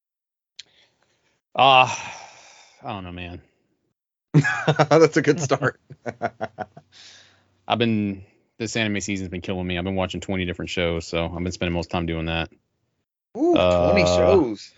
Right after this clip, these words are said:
Speaker 1: yeah, this is a good season. Uh,
Speaker 2: The season of anime.
Speaker 1: I think the only thing I played a little bit of, I played some Atomic Heart.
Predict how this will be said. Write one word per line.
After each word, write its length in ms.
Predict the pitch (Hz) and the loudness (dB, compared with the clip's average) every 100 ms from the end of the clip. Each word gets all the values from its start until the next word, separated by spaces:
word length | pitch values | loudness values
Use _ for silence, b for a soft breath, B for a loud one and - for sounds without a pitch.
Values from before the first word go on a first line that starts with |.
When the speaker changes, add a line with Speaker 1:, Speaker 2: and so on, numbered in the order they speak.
| _ | _
Speaker 1:
yeah, 240 | 104 104 | 2 2
this 160 | 92 92 | 2 0
is 60 | 123 | 0
a 40 | |
good 160 | 107 95 | 0 0
season. 360 | 104 98 87 - _ _ _ _ _ _ _ _ _ _ - | 0 -2 -4 -12 _ _ _ _ _ _ _ _ _ _ 2
Uh, 680 | 110 117 117 117 117 117 | 4 6 6 6 6 4
Speaker 2:
The 40 | 110 | 2
season 760 | - - - - - 113 135 139 | -4 -10 -10 -8 -8 -6 -2 0
of 100 | 131 | 0
anime. 500 | 117 107 92 90 90 - _ _ _ _ _ _ _ _ - | 0 -2 -4 -6 -8 -14 _ _ _ _ _ _ _ _ -16
Speaker 1:
I 80 | - | -8
think 180 | 135 | -4
the 60 | 120 | -4
only 120 | 123 | -4
thing 120 | 120 | -4
I 40 | 113 | -4
played 200 | - 123 | -2 -2
a 40 | |
little 160 | 113 120 | -2 -4
bit 100 | 117 | -4
of, 140 | 117 | -4
I 60 | 107 | -4
played 240 | 113 117 | -4 -4
some 140 | 101 110 | -4 -8
Atomic 320 | 98 110 101 | -6 -6 -6
Heart. 260 | 110 107 107 | -4 -4 -4